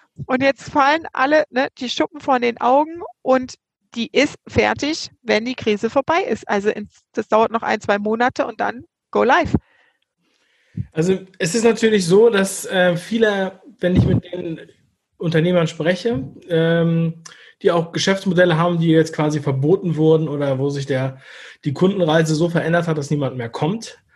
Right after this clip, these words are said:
Speaker 2: Ja, und ich sage, die müssen sozusagen radikal
Speaker 1: Mhm.
Speaker 2: was ändern.
Speaker 1: Mhm.
Speaker 2: Dann, ähm, also,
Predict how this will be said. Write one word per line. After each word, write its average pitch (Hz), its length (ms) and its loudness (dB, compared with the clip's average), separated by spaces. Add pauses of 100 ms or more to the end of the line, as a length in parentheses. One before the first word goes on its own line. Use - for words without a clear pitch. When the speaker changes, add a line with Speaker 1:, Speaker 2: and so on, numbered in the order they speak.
(420)
Speaker 2:
Ja, 180 460 -2 (100)
und 160 180 -6
ich 170 160 0
sage, 202 640 2 (880)
die 165 80 0
müssen 185 580 2
sozusagen 165 360 0
radikal 143 1040 0 (180)
Speaker 1:
Mhm. 208 220 -4
Speaker 2:
was - 160 0
ändern. 117 440 -8 (220)
Speaker 1:
Mhm. 214 160 -4
Speaker 2:
Dann, 156 480 0 (720)
ähm, 151 600 0
also, 147 380 0